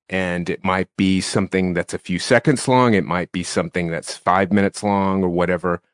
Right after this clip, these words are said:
It might not have any sound in it whatsoever. And you have to listen through to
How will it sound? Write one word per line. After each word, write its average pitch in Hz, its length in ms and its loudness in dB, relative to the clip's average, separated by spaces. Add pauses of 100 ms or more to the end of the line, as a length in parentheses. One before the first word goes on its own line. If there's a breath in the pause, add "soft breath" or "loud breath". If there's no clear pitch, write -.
(520)
It 90 160 0
might 85 220 0
not 82 220 -2
have 87 220 -2
any 87 140 -2
sound 90 460 -2
in 87 100 -2
it - 80 -8
whatsoever. 98 720 2
And 101 120 4
you 87 80 0
have 87 200 0
to 87 80 -4
listen 92 500 -2
through 107 640 4
to 87 520 0